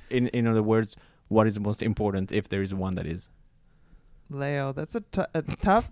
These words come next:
Speaker 2: <laughs> a tough question, <laughs> because, you know what, I think about this question a lot because we, we've seen this. I've seen it in my own career. We've seen it with Michael Jordan, with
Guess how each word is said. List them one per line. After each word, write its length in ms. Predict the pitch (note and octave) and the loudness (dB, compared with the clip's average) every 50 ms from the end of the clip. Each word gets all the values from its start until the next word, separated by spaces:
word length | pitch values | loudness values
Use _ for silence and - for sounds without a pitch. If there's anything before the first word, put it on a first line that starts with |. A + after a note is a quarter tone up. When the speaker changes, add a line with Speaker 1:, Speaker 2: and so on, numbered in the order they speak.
| - | -10
Speaker 2:
<laughs> 80 | - - | -2 2
a 160 | A3 B3+ A3+ | 2 2 2
tough 480 | G3+ F3+ - G#3+ C4+ A#3+ C#4+ - - - | 2 0 2 4 6 4 4 2 -4 -12
question, 960 | - - - - A3+ A#3+ - - - - - - - - B3 - - - A3+ - - - - | -12 -4 0 0 0 0 0 -6 -6 -6 -6 -4 0 0 0 0 0 -4 -12 -10 -10 -10 -8
<laughs> 200 | - - - - | -8 -8 -6 -2
because, 520 | - A#3 - - - A3 G#3 G#3 G3 G3 - - - | -2 -2 0 2 4 4 4 4 2 0 -4 -8 -6
you 180 | - E3+ E3+ | -4 -2 0
know 140 | E3+ F3 F3+ | 4 4 6
what, 140 | F3 F3+ E3+ | 6 4 4
I 120 | - D#3 | 4 2
think 220 | D3+ - - E3+ E3+ | 0 0 0 -2 0
about 260 | G#3 F3 F3+ E3 E3 | 0 2 2 2 2
this 160 | - D#3 D3 | 2 0 -2
question 460 | - - D#3 C3+ C#3+ - - D#3+ D3 - - | 0 2 2 2 2 2 -2 -4 -2 -2 0
a 80 | C#3+ | 0
lot 460 | C#3 C3+ C3 C3 C3 C3 C#3+ E3 - - | 2 2 2 2 2 2 2 2 0 -4
because 340 | - F#3 D#3 - F3 D#3+ E3 | -6 -6 -2 -2 -2 -2 -2
we, 440 | D#3+ F3 F3 E3 E3 D#3+ D#3 D#3 - - - - - - | -2 -4 -4 -4 -4 -6 -8 -8 -10 -14 -20 -20 -8 -2
we've 200 | - F#3+ G#3 F#3+ | 0 0 0 0
seen 300 | - - F3 E3 E3 E3 | -2 -4 -2 -2 0 0
this. 460 | D#3 D3+ D3+ - - - - - - - - | 0 0 -2 -2 -6 -10 -12 -14 -14 -8 -4
I've 160 | - D#3 D#3 | -2 -2 -2
seen 160 | - F3 D#3+ | -2 -4 -4
it 140 | D3+ C#3 C#3 | -4 -4 -4
in 80 | C3+ C3+ | -4 -2
my 160 | C#3 C#3 C#3+ | -2 0 0
own 180 | C#3+ C#3+ D3 | 0 -2 -4
career. 380 | C#3+ - - C#3+ C3+ C3+ C3+ C3+ | -6 -6 -4 -4 -2 -2 -2 -2
We've 140 | B2+ B2+ C3 | -4 -6 -6
seen 280 | - - C3 C3+ C3+ | -6 -6 -4 -4 -4
it 220 | C#3 C3 C3+ C3 - - | -2 -2 -4 -4 -6 -6
with 240 | B2 B2 - - | -8 -8 -6 -6
Michael 240 | - C4 G#3+ - C#3 | -4 -4 -2 -2 -4
Jordan, 480 | C3 - B2+ B2 C3 C3 C3+ C3 B2+ - - | -4 -4 -4 -4 -2 -4 -4 -6 -6 -6 -4
with 240 | - C#3 A2+ - | -2 -2 -2 -2